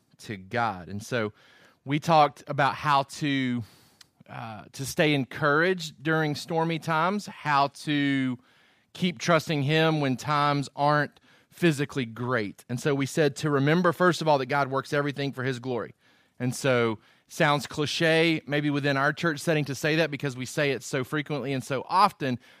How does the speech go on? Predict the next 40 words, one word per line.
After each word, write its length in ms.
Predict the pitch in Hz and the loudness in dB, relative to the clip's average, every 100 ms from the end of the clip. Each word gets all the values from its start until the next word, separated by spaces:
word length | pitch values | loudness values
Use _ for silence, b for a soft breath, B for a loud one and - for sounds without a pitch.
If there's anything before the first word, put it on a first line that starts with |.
| b | b
but 100 | 160 | -2
it's, 300 | 151 104 - | -2 -2 -10
it's 220 | - 151 139 | -8 -8 0
really 320 | 151 190 190 | 4 6 4
important 420 | 170 156 170 147 | 2 0 -2 -2
to 120 | 156 | -2
remember 340 | 147 160 233 196 | 0 2 2 2
that 240 | 143 127 | 2 2
in 140 | 131 131 | 0 -2
this 160 | 123 | -2
context 680 | - 143 131 - 139 - - | -2 -2 -2 -2 -2 -2 -4
of 220 | 139 123 b b | -2 -2 b b
how 100 | 160 | 2
do 80 | 190 | 2
we 60 | 190 | 4
stay 180 | 196 | 2
encouraged 340 | 175 180 185 170 | 2 4 4 4
during 160 | 180 | 0
stormy 280 | 170 190 180 | 0 0 0
times? 360 | 165 180 202 190 b b | 2 2 2 0 b b
Well, 100 | 165 | 2
we 100 | 175 | 4
have 100 | 185 | 4
to 80 | 185 | 2
remember 220 | 165 170 | 2 2
that 80 | 160 | 2
God's 220 | 156 160 | 2 2
working 200 | 156 156 | 2 0
everything 300 | 151 147 151 | 0 0 -2
for 100 | 127 | -2
his 140 | 131 113 | -4 -4
glory, 440 | 143 175 113 95 - _ _ - | 0 0 0 -6 -18 _ _ 0
um, 520 | 147 139 127 117 117 | 2 4 4 2 0
even 240 | - 180 175 | 0 2 4
in 80 | 160 | 4
the 80 | |
midst 260 | 143 147 - | 4 2 0
of 120 | 135 | -4
those 180 | 127 120 | -4 -4
storms. 680 | - - 208 185 110 110 | -6 0 2 2 -2 -6